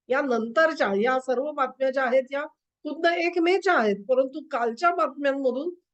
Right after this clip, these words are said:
असं सूचित केलं जातंय की या सगळ्या घटनेच्या मागे पाकिस्तानची आयएसआय यंत्रणा जशी आहे,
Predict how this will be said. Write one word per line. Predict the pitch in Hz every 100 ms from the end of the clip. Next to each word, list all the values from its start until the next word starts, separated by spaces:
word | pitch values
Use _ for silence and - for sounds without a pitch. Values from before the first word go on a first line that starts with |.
| _
असं | 208 208
सूचित | 330 - 240 - 370
केलं | 370 339 320
जातंय | 302 240 208 208
की | 202 247
या | 254 254
सगळ्या | 254 214 247
घटनेच्या | 233 202 247 277 294 311
मागे | 254 214 202 208 180 180 _ _ _ _ _ _ _ _ _
पाकिस्तानची | 240 - 262 - 262 254 247
आयएसआय | 254 208 233 240 269 262
यंत्रणा | 240 226 247 254 233
जशी | 208 254
आहे, | 208 226